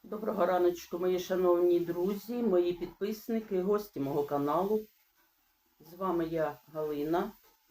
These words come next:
я з України, хто не знає, для новеньких. Так, сьогодні в нас тринадцяте березня.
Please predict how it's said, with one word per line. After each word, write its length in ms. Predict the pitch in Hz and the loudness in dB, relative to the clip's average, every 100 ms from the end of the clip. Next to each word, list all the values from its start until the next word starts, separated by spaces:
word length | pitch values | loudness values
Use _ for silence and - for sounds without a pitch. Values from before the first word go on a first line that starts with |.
| _ | _
я 180 | - 208 | -8 -6
з 60 | 185 | -6
України, 680 | 170 151 143 170 196 196 - _ _ _ _ _ _ - | -6 -4 -2 -2 0 -2 -6 _ _ _ _ _ _ -10
хто 140 | 208 | -6
не 100 | 202 | -4
знає, 400 | 185 190 185 180 185 | -2 0 0 0 0
для 120 | 185 | 0
новеньких. 640 | 185 180 180 175 175 _ _ _ _ _ 311 - _ 311 _ _ _ _ _ - _ _ _ - _ _ _ _ - | 2 2 0 -2 -10 _ _ _ _ _ -20 -20 _ -20 _ _ _ _ _ -20 _ _ _ -20 _ _ _ _ -10
Так, 260 | 196 190 | -8 -6
сьогодні 360 | - 220 220 214 | -2 0 2 2
в 60 | |
нас 220 | 214 220 - | 4 2 -2
тринадцяте 760 | 190 196 220 - 220 - 214 | -4 -2 -2 -2 -8 -4 -4
березня. 760 | 143 147 147 147 143 147 147 147 | -2 -4 -2 -4 -6 -8 -16 -16